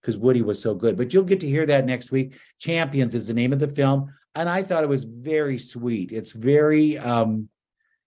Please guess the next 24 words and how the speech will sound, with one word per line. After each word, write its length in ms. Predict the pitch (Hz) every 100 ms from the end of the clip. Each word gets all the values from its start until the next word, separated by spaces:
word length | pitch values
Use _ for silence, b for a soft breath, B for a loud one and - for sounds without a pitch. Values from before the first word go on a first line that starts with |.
| _ -
it's 160 | 160
something 220 | - 202 196
that 140 | 151
you 60 | -
kind 260 | - 156
of 100 | 156
wanna 320 | 110 117 123
see 260 | 120 - 110
now. 600 | 92 82 80 71 69 - _ _ _ _ _ -
You 140 | 127
know, 140 | 123
I'm 180 | 123 120
looking 260 | 139 139 147
for 120 | 143
something 420 | 131 123 117 131
that's 240 | 123 113 - b b b
low 300 | 143 147 143
key. 580 | - 143 131 135 143 143 B B B -
You 200 | 135 131
learn 240 | 131 143
a 60 | 156
little 260 | 156 151
something. 680 | 143 147 139 139 143 151 151 _ _ _ _ _ _
And 340 | 147 147 139